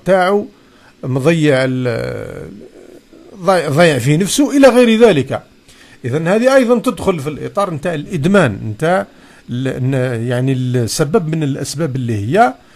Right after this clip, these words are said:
تكون في ال-، تاع اللامبالاة، وهذه قادرة تمس الأسرة، قادرة تمس الفرد،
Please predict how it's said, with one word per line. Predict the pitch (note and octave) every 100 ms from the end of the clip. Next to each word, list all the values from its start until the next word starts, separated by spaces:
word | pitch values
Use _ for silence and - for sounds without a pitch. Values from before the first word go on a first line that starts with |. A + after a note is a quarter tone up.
| - - B2+ -
تكون | - - A#3+ B3 E3+
في | - F#3 F3 D#3+
ال-، | C#3+ C#3+ C3 B2
تاع | B2+ D#3
اللامبالاة، | C3+ C#3 D#3+ D3+ A#2+ C3 G2 E2 - _ _ _ _ _ _ _ _ -
وهذه | A#2+ D3+ A3 G3 C4 C4 - _ - _ _ _
قادرة | D#3 D3+ F3
تمس | D#3+ F3+ E3 F3+
الأسرة، | D3+ C#3+ G3+ - C3 A#2 C#3 - _ _ _ _
قادرة | F3+ E3 E3+ D3+
تمس | D#3 D3+ -
الفرد، | C#3+ B2+ - A3 G#3+